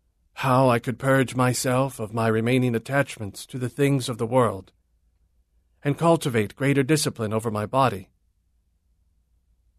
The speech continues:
I sought to make my entire life a devotional act, a kind of living prayer."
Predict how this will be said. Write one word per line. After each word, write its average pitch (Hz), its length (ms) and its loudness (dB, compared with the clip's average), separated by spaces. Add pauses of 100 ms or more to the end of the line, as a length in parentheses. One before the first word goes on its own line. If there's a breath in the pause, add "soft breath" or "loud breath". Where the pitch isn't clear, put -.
(280)
I 113 140 -8
sought 127 360 2 (120)
to 131 100 -10
make 127 280 -2
my 113 200 0
entire 131 400 0
life 123 400 0
a 113 60 -10
devotional 107 640 0
act, 87 260 -10 (840)
a 120 120 -2
kind 127 500 2
of 101 200 -6
living 135 460 2
prayer." 95 580 -2